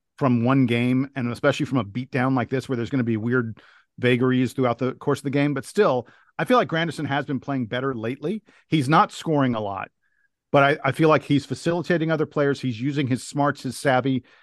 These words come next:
and his experience to play well. I think he's doing a really nice job helping on defense and being in the, the right place on defense.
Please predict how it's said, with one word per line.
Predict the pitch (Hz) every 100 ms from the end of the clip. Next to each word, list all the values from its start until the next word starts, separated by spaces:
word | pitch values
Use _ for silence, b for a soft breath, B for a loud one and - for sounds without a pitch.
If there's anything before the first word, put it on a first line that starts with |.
| b
and | - 127
his | 123
experience | 135 - 135 135 131 135 -
to | 135
play | - 135 127
well. | 131 127 127 - b b
I | -
think | 151 139
he's | 139 110
doing | 127 131 143
a | 120
really | 117 139 143
nice | 135 120
job | 143 127
helping | - 135 151 139
on | 123
defense | 135 147 131 123
and |
being | 110 131
in | 123
the, | 117 110 b b -
the | 123
right | 120 151
place | - 135 151
on | 139
defense. | 135 127 139